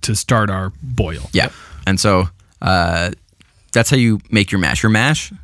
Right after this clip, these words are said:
Speaker 2: if you, you'll hear specific terms. You've got mash and wort. So mash is when all of the grains are still in the liquid. Like, that is, mash is just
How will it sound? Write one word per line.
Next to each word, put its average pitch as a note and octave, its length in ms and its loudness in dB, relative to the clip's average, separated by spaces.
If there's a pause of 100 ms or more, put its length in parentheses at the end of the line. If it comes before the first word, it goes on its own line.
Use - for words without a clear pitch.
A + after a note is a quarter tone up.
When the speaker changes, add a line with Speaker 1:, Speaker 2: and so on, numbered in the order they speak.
Speaker 2:
if - 380 -4
you, - 80 -2
you'll B2+ 180 0
hear D3 300 2
specific C3+ 360 -2
terms. A#2 300 0
You've F#2+ 100 -2
got F#2+ 220 0
mash B2+ 320 0 (220)
and F#2+ 180 -4
wort. G2 260 0 (380)
So F2+ 360 -2
mash A#2+ 440 0 (100)
is G2 300 2 (240)
when G2+ 280 2 (120)
all G#2 160 4
of F#2+ 60 0
the G#2 60 0
grains F2+ 220 0
are E2 60 -4
still E2+ 260 0 (240)
in F2+ 340 2 (280)
the F#2+ 80 0
liquid. - 320 -6 (320)
Like, - 100 -4
that F2+ 160 2
is, F2+ 260 -2 (400)
mash G2+ 260 0
is F#2 80 -4
just - 180 -6